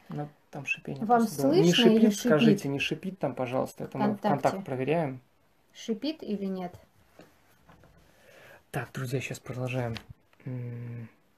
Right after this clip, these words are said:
Speaker 2: Скажите, друзья, шипит
Speaker 1: Татьяна.
Speaker 2: или нет?
Speaker 1: Видимо, не шип-, шипит.
Speaker 2: Шипит.
Speaker 1: Мгм.
Speaker 2: Не
Speaker 1: Нужно
Speaker 2: знаю, что делать,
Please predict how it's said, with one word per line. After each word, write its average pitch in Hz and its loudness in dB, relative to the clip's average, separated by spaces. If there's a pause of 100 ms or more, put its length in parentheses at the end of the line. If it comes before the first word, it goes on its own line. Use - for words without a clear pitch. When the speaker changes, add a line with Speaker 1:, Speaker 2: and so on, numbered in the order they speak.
(2750)
Speaker 2:
Скажите, 208 -8
друзья, 196 -4
шипит 202 -12
Speaker 1:
Татьяна. 233 -2
Speaker 2:
или 196 0
нет? 190 -10 (3500)
Speaker 1:
Видимо, 131 -2
не 127 -4
шип-, - -10
шипит. - -8 (180)
Speaker 2:
Шипит. 202 -4 (360)
Speaker 1:
Мгм. 127 -8 (140)
Speaker 2:
Не 156 -10
Speaker 1:
Нужно 220 -2
Speaker 2:
знаю, 220 0
что - -10
делать, 277 -4